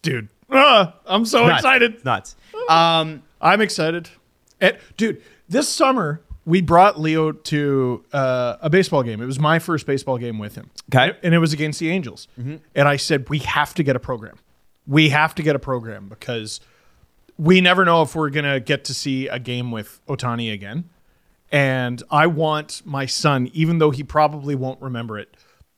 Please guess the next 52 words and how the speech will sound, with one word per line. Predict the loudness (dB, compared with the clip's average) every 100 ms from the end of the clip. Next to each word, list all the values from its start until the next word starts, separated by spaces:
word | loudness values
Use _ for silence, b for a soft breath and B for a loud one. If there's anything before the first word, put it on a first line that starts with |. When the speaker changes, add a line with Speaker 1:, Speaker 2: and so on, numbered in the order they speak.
| _
Speaker 1:
to | 0 2 2
have | 2 0 0 -4
evidence | -4 -4 -8 -10 -10
that | -10
he | -6 -6
saw | 0 0 0
the | -2
greatest | -8 -8 -8 -12
baseball | -12 -10 -12
player | -10 -12
who | -12 -14
ever | -14 -18
lived. | -20 -20 -20 b b b b
Speaker 2:
My | 2 4
mom | 4 4
Speaker 1:
And | 4
Speaker 2:
took |
Speaker 1:
he | 6
Speaker 2:
me |
Speaker 1:
might | 4 4
Speaker 2:
to, |
Speaker 1:
sign | 2 4 6 6
here. | 4 2 -2 0
Speaker 2:
my | 4
mom | 4 2
took | 0
me | 2
to | 2 4
Wayne | 2 2
Gretzky's | 0 0 -4 -8 0
last | 2 4 2 -4 -14
game | 0 2 2 -2 -6
i-, | -8 -10 -6
at | -4
Maple | -2 -4 -4
Leaf | -6
Gardens | -4 -4 -4 -8
because | -12 -6 -4 -4 -4 -12 -20 _ _ -20 -10
she | -4
said, | 2 4 4
I, | 2 0 -2
I, | -2 -2
she | -6 -2
said, | -2 -2 -4
like, | -2 2
I | 2
was | 2 0
just | -2 -2 -2
getting | -2 -2
into | -2 0
hockey. | 0 -4 -10
Speaker 1:
Mm-hmm. | -6 -6 -6